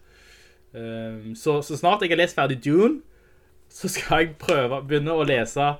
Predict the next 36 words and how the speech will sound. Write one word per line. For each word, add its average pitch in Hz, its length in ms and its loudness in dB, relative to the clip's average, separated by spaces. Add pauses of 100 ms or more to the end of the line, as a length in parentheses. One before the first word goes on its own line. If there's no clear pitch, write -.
(500)
eh, 120 220 -6
de, 123 140 -10
de, 117 340 -6
disse 123 240 -10
to 165 120 2
bøkene 165 340 2
nå. 107 240 -8
Men 131 160 -6
det 131 80 -8
finnes 147 160 -6
jo - 60 -6
flere. 160 380 2 (680)
Men 151 320 0 (1700)
det 175 260 -2
er 190 300 2
vanskelig 180 640 2 (300)
å 165 180 2
lese, 160 540 2 (180)
synes 147 320 -6
jeg. 110 160 -4 (520)
Eh, 143 680 -8 (840)
å 170 60 -2
sette 165 240 -4
seg 165 160 -2
ned 156 380 2 (220)
og 156 160 -8
legge 143 200 0
av 143 80 -6
tid, 175 440 -6 (180)
sette - 360 -8
av 151 220 0
tid, 147 360 -10 (400)
og 147 180 -4
bare 151 100 -4
sitte - 400 0
der 123 140 0